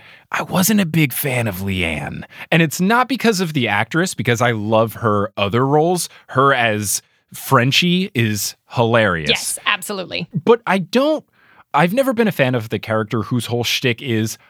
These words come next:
Speaker 1: "Ha ha, they're not smart," or, "Ha ha, they're kind of ditzy," and the whole joke is just that they are ditzy. And there are some things about Leanne that I found really fun,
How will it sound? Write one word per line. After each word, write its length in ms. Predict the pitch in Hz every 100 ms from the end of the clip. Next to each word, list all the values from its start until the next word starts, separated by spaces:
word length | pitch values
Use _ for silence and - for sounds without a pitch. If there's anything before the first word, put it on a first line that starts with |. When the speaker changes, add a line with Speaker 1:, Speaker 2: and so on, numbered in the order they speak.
| -
Speaker 1:
"Ha 140 | - 131
ha, 380 | 123 110 110 - _ -
they're 220 | 117 117
not 240 | 107 104
smart," 560 | - - 92 117 180 - - - -
or, 360 | 127 110 107 120
"Ha 200 | - 120
ha, 180 | 110 110
they're 380 | 101 107 107 101 -
kind 320 | - 117 110
of 120 | 104 92
ditzy," 540 | 90 113 110 - 113
and 220 | 104 98 92 _
the 220 | 123 131 120
whole 320 | - 143 127
joke 380 | 101 117 110 175
is 240 | 120 98
just 280 | - 110 92
that 260 | 98 135 147
they 160 | 151
are 160 | 165 175
ditzy. 520 | 185 180 - 208 190 _ _ _ _ _
And 160 | 165 185
there 80 | 240
are 60 |
some 320 | 247 - 226 220
things 180 | 240
about 180 | 196 240
Leanne 200 | 226 220
that 100 | 208
I 40 | 175
found 220 | 165 139
really 260 | 127 123
fun, 500 | 110 - 98 120 156